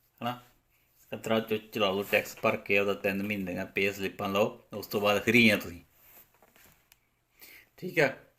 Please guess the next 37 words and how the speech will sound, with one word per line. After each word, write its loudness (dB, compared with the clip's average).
ਤੇ 0
ਜਿਹੜਾ 10
ਸਾਲ 10
ਵਾਲੇ 12
ਪੇਪਰਾਂ 8
ਦਾ, 10
ਸਾਲ 10
ਵਾਲੇ 12
ਪੇਪਰਾਂ 4
ਦੀ 6
ਅਜੇ 8
ਮੈਂ 8
ਛਾਣਬੀਨ 4
ਕਰ 6
ਰਿਹਾ, 2
ਕਿਉਂਕਿ 8
ਜੇ 12
ਕਾਨੂੰਨੀ 8
ਤੌਰ 10
'ਤੇ 10
ਆਪਾਂ 8
ਕਹੀਏ 6
ਸਾਲ 6
ਵਾਲੇ 6
ਪੇਪਰਾਂ 0
ਦਾ 4
ਟੈਕਸ 4
ਆ 4
ਜਿਹੜਾ 2
ਉਸੇ 2
ਦਿਨ 2
ਤੋਂ 0
ਜਾਣਾ 0
ਚਾਹੀਦਾ, 2
ਮਤਲਬ -4
ਜਦੋਂ -12
ਤੁਸੀਂ -8